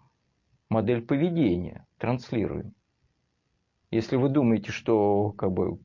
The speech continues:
воспитание детей — это то, что вы говорите, там, к-, даже когда кричите, там, топая ногами, «Делай так, а не делай так»,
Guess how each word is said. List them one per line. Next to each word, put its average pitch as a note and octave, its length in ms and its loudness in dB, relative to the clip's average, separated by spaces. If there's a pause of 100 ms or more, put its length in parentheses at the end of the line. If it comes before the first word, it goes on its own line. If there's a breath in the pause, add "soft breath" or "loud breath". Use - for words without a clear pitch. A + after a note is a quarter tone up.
воспитание A2 680 -2
детей — A2+ 340 -2
это G#2 140 -4
то, G#2 120 -6
что G#2+ 200 -6
вы G#2+ 100 0
говорите, C3 560 0
там, - 360 -8
к-, - 240 -8
даже G#2 260 -2
когда F#2+ 240 -2
кричите, - 680 -6
там, - 220 -12 (420 soft breath)
топая G2+ 400 0
ногами, G2+ 480 2
«Делай G2+ 300 2
так, G2 280 0
а - 40 -2
не G2+ 180 2
делай A2+ 240 0
так», - 300 -2